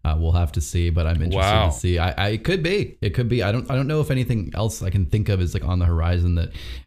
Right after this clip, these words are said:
Speaker 1: uh, is this kind of excited, like, this anticipated. So I don't know. We'll have to see.
Speaker 2: But that's the thing, is because with indie games, I feel like very rarely do they have this super long buildup like this one did.
Speaker 1: Yeah.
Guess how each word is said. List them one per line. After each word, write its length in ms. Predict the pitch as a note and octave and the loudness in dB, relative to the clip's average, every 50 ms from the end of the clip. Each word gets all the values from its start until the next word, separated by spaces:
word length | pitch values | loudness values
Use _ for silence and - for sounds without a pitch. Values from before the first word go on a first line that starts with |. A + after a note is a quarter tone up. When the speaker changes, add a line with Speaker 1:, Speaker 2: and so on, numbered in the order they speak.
| - - | -6 -4
Speaker 1:
uh, 60 | F#2 | -4
is 320 | E2+ - - G2 F2 F2 | -4 -2 -2 -2 -2 0
this 460 | G2+ F#2 E2+ D#2 - - - - - - - _ _ _ _ _ - | 0 0 0 0 -2 -6 -12 -14 -16 -18 -20 _ _ _ _ _ -4
kind 220 | - G2 F#2 F2+ | 0 2 2 2
of 260 | F2 E2+ D#2+ D#2 - - | 2 2 0 0 -2 -2
excited, 520 | E2 E2 - - F2+ E2 E2 F2+ E2+ C#2+ - | -4 -4 -2 -2 0 0 0 0 -2 0 0
like, 120 | F#2+ D#2 | 0 0
this 420 | - G2 G2+ F#2 - - - - | 2 2 2 0 0 0 -4 -2
anticipated. 640 | G2+ F#2 D#2+ F2 E2+ - G#2 - C3+ C#3+ E3+ E3+ D3+ | 0 0 2 2 0 0 -2 -2 -2 -2 -4 -6 -8
So 220 | - - G#2 F#2 F#2 | -6 -2 -2 0 0
I 100 | G#2+ B2 | 0 -2
don't 100 | C3+ D3 | -2 -2
know. 140 | D#3+ D#3 | -2 0
We'll 120 | A2 F#2+ F#2+ | 0 0 0
have 80 | - G#2 | 0 -2
to 60 | F2+ | -4
see. 360 | - - G#2 G2 F#2+ F2+ E2 - | -4 -2 0 0 2 0 0 -2
Speaker 2:
But 120 | - B2+ A#2+ | -4 -4 0
that's 220 | - F#3 F#3 - | 0 0 -2 -2
the 140 | - D3+ C3 | -6 -8 -8
thing, 400 | - - - F#3+ G#3 G#3+ F3+ D3 | -8 -6 -4 -2 -2 0 0 0
is 140 | C3+ A#2+ - | -2 -2 -2
because 540 | - C3+ A#2+ - C#3+ C3+ C3 B2 A#2 - - _ | -2 -2 -2 0 2 2 2 0 -2 -6 -10 _
with 220 | - C3+ C#3 C#3 - | -2 -2 -2 -2 -2
indie 320 | E3 A3+ C#4 D#4+ D4+ A#3+ | -4 -4 -2 -4 -4 -2
games, 400 | F#3 F3 E3 D#3 D3+ D3 C#3 - - | -2 0 0 0 0 -2 -2 -4 -4
I 40 | C3+ | -6
feel 200 | C3+ - F#3+ F3 | -4 -2 0 0
like 180 | D#3 D3+ - - - | 0 -2 -4 -6 -6
very 440 | C#3 B2 B2+ C#3 E3+ G#3+ C4 C4 F#3+ | -4 0 2 2 2 2 2 0 -2
rarely 600 | B2 G#2+ G2+ G#2 G2+ G#2+ A2+ B2+ C3+ D3+ D3+ C#3+ | -2 -2 -2 -2 0 0 0 0 -2 -2 -2 0
do 100 | B2+ B2+ | 0 0
they 140 | A2 A2+ | 0 0
have 240 | G#2+ G#2+ A2+ A2 G#2+ G#2+ | 0 0 -2 -2 -2 -2
this 140 | G2+ F#2+ | -4 -6
super 440 | - - - - - A#2+ - C3 B2+ | -6 -8 -6 -4 -4 -4 -2 -2 -2
long 280 | A#2+ A#2+ A2+ A2+ A2 G2 | -2 -2 -2 -4 -6 -6
buildup 420 | F#2 F#2+ F2+ G2 G#2 A2 A2 - | -6 -6 -6 -4 -4 -4 -4 -4
like 220 | A2+ G2 G2 G#2 - | -4 -6 -6 -6 -8
this 200 | F#2 F#2+ - - | -10 -8 -6 -6
one 200 | B2 A#2+ A#2+ B2 | -4 -4 -2 -2
did. 280 | C3+ C#3 C#3+ C#3+ C#3 - | -2 -2 -2 -2 -4 -2
Speaker 1:
Yeah. 320 | - F#2+ F2 D#2+ D2+ - | -2 0 0 2 2 0